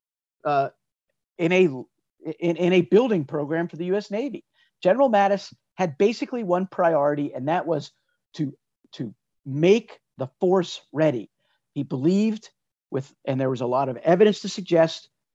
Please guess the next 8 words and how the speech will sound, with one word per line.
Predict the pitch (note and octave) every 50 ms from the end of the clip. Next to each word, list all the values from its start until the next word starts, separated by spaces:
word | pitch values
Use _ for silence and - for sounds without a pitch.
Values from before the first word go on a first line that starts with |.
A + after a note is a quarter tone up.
| _ -
that | D3+ C#3 -
the | C#3
force | - - - G3 G3+ A#3 B3 A#3 - -
that | - G3 F3+ _
they | F3+ F3
took | E3+ - - D3 -
over | E3 E3 F#3 F#3 F3 G3 F#3+ F#3 F3
in | D3 - D3 C#3 C3 B2 B2